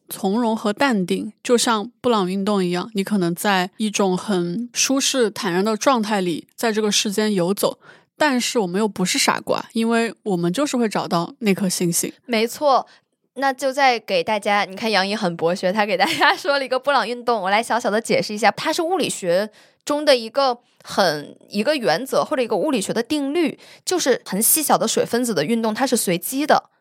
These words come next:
Speaker 2: 你并不知道每一个水分子它要往前后左右运动，但是就是这些随机的运动，它形成了一股合力，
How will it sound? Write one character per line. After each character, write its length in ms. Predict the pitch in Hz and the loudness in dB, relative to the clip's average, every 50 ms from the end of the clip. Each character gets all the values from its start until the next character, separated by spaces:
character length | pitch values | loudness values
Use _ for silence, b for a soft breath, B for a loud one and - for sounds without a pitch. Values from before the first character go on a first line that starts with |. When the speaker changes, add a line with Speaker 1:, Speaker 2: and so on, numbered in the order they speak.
| _ _ _ _ - | _ _ _ _ -6
Speaker 2:
你 140 | 247 208 | -4 -4
并 240 | 196 - 359 392 330 | 0 2 2 2 2
不 60 | 233 | 0
知 140 | 214 - 202 | -4 -2 0
道 100 | 214 202 | 2 2
每 160 | 190 180 131 | 2 2 -2
一 20 | 90 | -2
个 120 | - 226 | -2 -2
水 120 | - - - | 0 0 -2
分 160 | - 196 196 | 0 -2 -2
子 140 | 190 156 143 | -2 -4 -4
它 160 | - - 208 | -2 0 0
要 80 | 202 | 2
往 160 | 190 170 147 - | 2 0 -2 -4
前 180 | - - 160 | -4 -4 -2
后 140 | - 196 196 | 0 0 0
左 160 | 185 175 131 | 0 0 0
右 140 | 156 165 170 | 0 0 0
运 200 | 214 208 190 180 | -2 -4 -4 -2
动， 240 | - 175 160 - - B B B B B | 0 0 0 0 -2 B B B B B
但 120 | B 359 349 | B 2 2
是 80 | 349 | 2
就 140 | 320 - 339 | 2 0 -2
是 100 | 302 311 | -2 -2
这 80 | 277 294 | -2 0
些 140 | 285 311 302 | 0 0 0
随 260 | - - 214 185 - | 0 0 -2 -2 -2
机 140 | - 277 285 | -2 -2 0
的 140 | 285 254 | 2 2
运 200 | 226 214 202 185 | 2 0 -2 -2
动， 300 | 170 - 175 165 - - _ _ b b b b b b b | 0 2 2 2 0 -2 _ _ b b b b b b b
它 160 | - 254 247 | 2 4 4
形 240 | 240 - - 214 214 | 4 4 2 0 0
成 140 | - 233 226 | -2 -2 -2
了 60 | 240 | 0
一 40 | 240 | 0
股 140 | - 170 | 0 0
合 320 | 151 - - - 156 139 139 | 0 -2 -4 -6 -2 -2 -2
力， 320 | 170 220 233 196 - _ | 0 -2 -2 -4 -6 _